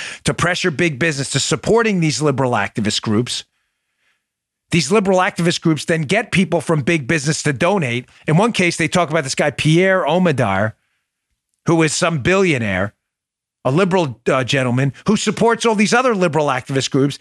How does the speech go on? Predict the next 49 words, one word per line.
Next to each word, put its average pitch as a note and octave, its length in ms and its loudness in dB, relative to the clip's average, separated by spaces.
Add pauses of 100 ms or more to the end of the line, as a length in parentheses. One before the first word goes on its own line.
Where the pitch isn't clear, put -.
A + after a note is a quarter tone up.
(140)
that F#3+ 180 -2
then A#3 180 2
go G3+ 220 2
and F3 100 -4
support E3+ 460 0
news G#3 340 4
sites C3 560 -4 (220)
and - 180 -2
fact-checking F#3 720 -2
sites G#2+ 400 -4 (200)
that F3+ 160 -2
then A#3 200 2
work A3 240 0
with G#3 140 0
social F#3+ 360 2
media G#3+ 300 4
to F3 80 0
make F3+ 160 0
sure G3 240 0
only G#3 180 2
their A3 280 2
ideas G3 480 0
get G#3 120 2
out A#3 260 2
there, C3+ 300 -2 (440)
all A#3 220 4
doing A3+ 380 2
this E3 280 0
at F3+ 100 0
the F#3 100 0
behest E3+ 480 0
of F3 160 0
people D#3+ 380 2
in D#3+ 120 2
government A3 380 2
who F#3 80 4
loved A3 360 2
it, - 220 -6
who E3+ 120 4
love A3+ 260 2
it, C#3+ 120 -6
love D#3 160 -2
every F3 200 2
minute B3 260 2
of C#3+ 80 0
this, F#2 200 -8
leftists A#2+ 580 -4
and E3 220 0
rhinos. G#2+ 460 -6